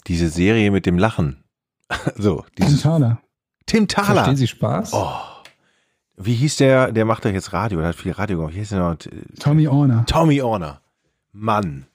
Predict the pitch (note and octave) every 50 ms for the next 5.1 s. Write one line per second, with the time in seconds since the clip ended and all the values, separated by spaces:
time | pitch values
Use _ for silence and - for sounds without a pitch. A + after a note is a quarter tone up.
0 | _ _ _ _ _ _ - F2+ F2 D2+ C2+ - - - - C#3+ E3 G3+ B3 A#3+
1 | A3 F3+ D3 D3 C3+ D3 D3+ C#3+ C#3+ D3 - - - C#3+ C#3 A#2+ C3+ E3+ G3 F3
2 | C3 D3+ E3+ - - D#3+ C3+ B2 A2+ C#3 F3+ G3+ E3+ - - - C3 A#2+ A#2 A2+
3 | A#2 A#2 C#3+ D3 - D#3 C3+ - - E3 F3+ D#3 C#3 C3+ C3 B2+ - C#3+ B2+ C#3+
4 | D3+ - - B2+ A#2 C3 E3+ D#3 A2+ G#2 - - B2+ A#2+ A#2+ A#2+ A#2 A2+ A2 B2+
5 | C3